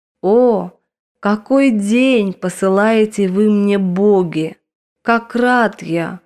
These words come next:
Спорят сын мой и внук о том, кто храбрее». Подошла к Лаэрту Афина и повелела ему бросить, не целясь, копьё во врагов,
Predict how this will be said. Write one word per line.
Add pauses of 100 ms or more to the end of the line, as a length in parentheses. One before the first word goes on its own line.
(160)
Спорят
сын
мой (160)
и
внук
о
том, (260)
кто
храбрее». (1000)
Подошла
к
Лаэрту
Афина
и
повелела
ему
бросить,
не
целясь,
копьё
во
врагов,